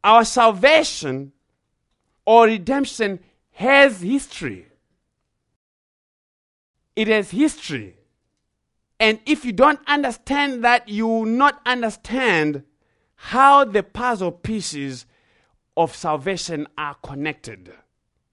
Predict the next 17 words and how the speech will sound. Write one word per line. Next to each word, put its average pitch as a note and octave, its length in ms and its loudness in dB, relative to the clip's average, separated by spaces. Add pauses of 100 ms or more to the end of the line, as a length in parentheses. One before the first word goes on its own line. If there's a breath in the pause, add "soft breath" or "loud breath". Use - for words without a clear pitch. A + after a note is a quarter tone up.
(1160)
The D3+ 240 -4
law C#4+ 360 8
played C4 680 -2
a F#3+ 80 -4
function F3+ 880 -6 (840)
in C4 260 -2
the F#3+ 160 2
history G#3 680 -2
of F3+ 200 -6
redemption, E3+ 720 -4 (1040)
but G#3 240 4
it A#3+ 120 -10
was G#3+ 200 2
never B3+ 580 4
given F3+ 680 -2
to C#3 100 -12
save E3 320 -12